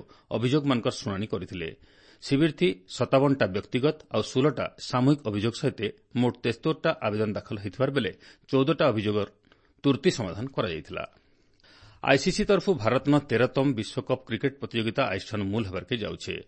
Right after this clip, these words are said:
ଅହମ୍ମଦାବାଦର ନରେନ୍ଦ୍ର ମୋଦି କ୍ରିକେଟ ଷ୍ଟାଡିୟମନ ଇ ପ୍ରତିଯୋଗିତାର ପହିଲା ମ୍ୟାଚ୍ ଇଂଲଣ୍ଡ ଆର୍ ନ୍ୟୁଜିଲାଣ୍ଡ ଭିତରେ ଦିପହର ଦୁଇ ବଜାନୁ ଖେଳାଯିବା। ଇନ ଜଣେଇ ଦିଆଯାଇପାରେ ଯେ, ନଭେମ୍ବର ମାସ ଉଣେଇଶ ତାରିଖ ତକ ଚାଲବାରକେ ଥିବା ଇ ପ୍ରତିଯୋଗିତା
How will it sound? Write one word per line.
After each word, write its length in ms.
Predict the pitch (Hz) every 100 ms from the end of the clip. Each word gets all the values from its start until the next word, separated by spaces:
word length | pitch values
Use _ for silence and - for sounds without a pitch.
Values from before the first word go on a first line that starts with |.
| _ _ _ -
ଅହମ୍ମଦାବାଦର 600 | 117 131 123 156 139 151
ନରେନ୍ଦ୍ର 380 | 120 117 123 135
ମୋଦି 260 | 110 113
କ୍ରିକେଟ 300 | - 110 110
ଷ୍ଟାଡିୟମନ 420 | - 101 113 117 131 - -
ଇ 100 | 214
ପ୍ରତିଯୋଗିତାର 540 | - 101 120 113 123
ପହିଲା 320 | - 101 107 127
ମ୍ୟାଚ୍ 260 | 107 87 - _
ଇଂଲଣ୍ଡ 380 | 123 123 135 156 -
ଆର୍ 160 | 113
ନ୍ୟୁଜିଲାଣ୍ଡ 380 | 104 104 123 123
ଭିତରେ 240 | 95 101 143 - _ 98
ଦିପହର 340 | 113 - 123 107
ଦୁଇ 180 | 131
ବଜାନୁ 280 | 131 98 98
ଖେଳାଯିବା। 460 | 127 104 76 82 78 - _ _ -
ଇନ 120 | 117
ଜଣେଇ 280 | 95 107 107
ଦିଆଯାଇପାରେ 440 | 101 104 110 143 143
ଯେ, 160 | 101 80 _ - -
ନଭେମ୍ବର 360 | 123 123 151 175
ମାସ 200 | 143 - 156
ଉଣେଇଶ 280 | - 117 135
ତାରିଖ 200 | 139 131
ତକ 140 | - 143
ଚାଲବାରକେ 420 | 113 98 104 -
ଥିବା 260 | - 113 127 -
ଇ 120 | 104
ପ୍ରତିଯୋଗିତା 560 | - 95 120 131 -